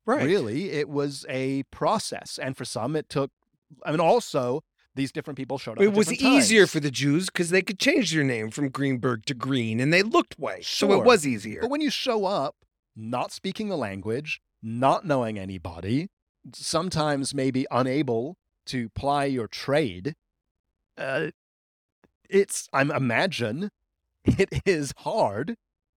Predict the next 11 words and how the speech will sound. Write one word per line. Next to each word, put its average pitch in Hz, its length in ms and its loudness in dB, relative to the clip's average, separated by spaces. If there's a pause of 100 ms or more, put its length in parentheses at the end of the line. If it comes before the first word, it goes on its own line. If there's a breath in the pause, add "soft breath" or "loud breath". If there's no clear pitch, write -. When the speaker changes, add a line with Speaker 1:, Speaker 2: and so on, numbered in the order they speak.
Speaker 2:
and 147 180 -2
it 147 160 0
is 143 220 -4 (100)
a 135 460 -2 (160)
process 151 1000 -6 (380)
to 135 680 0 (1120)
become 151 440 2
American. 127 520 0
That's 156 260 -2
the 131 120 -6
thing, 101 240 -10